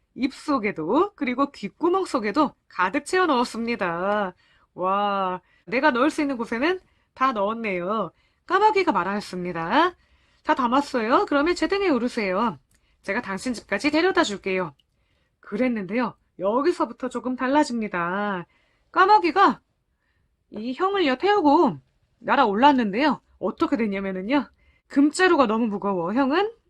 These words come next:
까마귀 등에서 떨어지고 말았습니다. 까마귀는 형을 금선 위에 놓아두고 혼자 날아갔습니다. 아이고야, 네, 형은요, 다시 집으로 돌아가지 못했네요. 너무 욕심을 부린 탓일 거예요.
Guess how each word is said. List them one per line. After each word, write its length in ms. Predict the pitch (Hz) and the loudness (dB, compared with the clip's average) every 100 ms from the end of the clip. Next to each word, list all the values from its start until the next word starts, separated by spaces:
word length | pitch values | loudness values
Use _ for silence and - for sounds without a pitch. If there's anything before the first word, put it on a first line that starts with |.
| _ _ | _ _
까마귀 360 | 277 330 381 359 | 2 4 4 2
등에서 360 | 226 208 254 | 0 -2 0
떨어지고 420 | 254 339 415 381 | 2 2 2 2
말았습니다. 1120 | 262 202 214 - 190 185 151 151 165 185 175 160 _ _ _ _ - | 0 0 -4 -6 -8 -6 -8 -8 -8 -8 -10 -14 _ _ _ _ 0
까마귀는 500 | 294 330 320 233 254 | 4 6 4 2 0
형을 240 | 330 359 | 2 0
금선 380 | - 220 254 269 | 0 -2 0 0
위에 160 | 226 233 | 0 0
놓아두고 580 | 202 208 208 180 294 | 0 -2 -2 0 2
혼자 300 | 339 311 339 | 2 0 2
날아갔습니다. 920 | 302 170 196 262 - 208 208 160 160 - _ _ _ _ _ - | 2 0 0 -2 -4 -6 -6 -6 -10 -14 _ _ _ _ _ -10
아이고야, 680 | 202 226 196 180 165 165 | -8 -6 -6 -6 -6 -10
네, 240 | 156 180 180 | -10 -10 -4
형은요, 640 | 294 339 311 226 220 247 | -2 0 -2 -2 -2 -4
다시 540 | 247 190 - 302 370 415 _ _ | -4 -8 -4 -2 -2 -6 _ _
집으로 360 | - - 208 240 | -18 -12 -8 -8
돌아가지 640 | 202 202 202 196 302 349 _ _ - | -6 -6 -4 -2 -2 -4 _ _ -10
못했네요. 1120 | 180 - 269 247 226 214 175 180 190 190 185 _ _ _ | -10 -8 -8 -8 -8 -8 -8 -8 -8 -8 -12 _ _ _
너무 280 | 208 277 240 | -6 -4 -4
욕심을 340 | - 269 262 | -6 -6 -6
부린 220 | 202 220 | -6 -10
탓일 320 | 226 277 339 - | -6 -6 -6 -6
거예요. 560 | 269 277 254 175 170 | -4 -2 -4 -6 -10